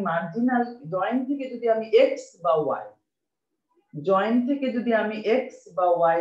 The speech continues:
কে আলাদা করি, তাহলে সেটাকে আমি বলবো marginal probability function। আমার আলাদা আলাদা ভাবে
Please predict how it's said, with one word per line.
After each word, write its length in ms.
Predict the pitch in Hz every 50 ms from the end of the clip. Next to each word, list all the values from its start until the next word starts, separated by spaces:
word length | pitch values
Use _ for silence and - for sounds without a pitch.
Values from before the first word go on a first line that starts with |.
| 170 -
কে 80 | 196 190 - - 160
আলাদা 280 | 170 208 269 - 233 254 254 269
করি, 200 | 262 269 285 294 - - - _ _ _ _ _
তাহলে 240 | 190 180 170 165 170 170
সেটাকে 300 | 202 175 165 170 170 180 170 165
আমি 160 | 165 165 170 165 160 160
বলবো 240 | 160 156 156 175 247 311 302 247 180
marginal 500 | 175 175 196 190 233 175 180 175 165 165 165
probability 600 | 160 151 151 156 151 147 - - - 311 - - - - - - _ _ _ _
function। 460 | 220 190 - - - - - - - _ _ _ _ _ _ _ _ _ _ _ _ _ _ _ _ _ _ -
আমার 180 | 190 208 208 160 - - 190
আলাদা 240 | 202 208 202 247 285 294
আলাদা 200 | 285 262 285 277 269
ভাবে 180 | 277 254 277